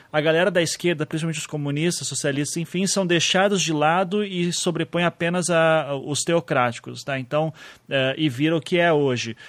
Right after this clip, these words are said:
É, é, é só pra não, é, é porque e, falar de Irã é dar espaço pra essa galera maluca falar, "É, esse é o problema de colocar o poder na mão dos esquerdistas. Veja, o Irã é um governo de esquerda."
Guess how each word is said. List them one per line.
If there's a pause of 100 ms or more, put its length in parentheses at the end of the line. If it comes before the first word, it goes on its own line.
(160)
É, (160)
é,
é
só
pra
não,
é,
é
porque
e, (440)
falar
de
Irã
é
dar
espaço
pra
essa
galera
maluca
falar, (220)
"É,
esse
é
o
problema
de
colocar
o
poder
na
mão
dos
esquerdistas.
Veja,
o
Irã
é
um
governo
de
esquerda."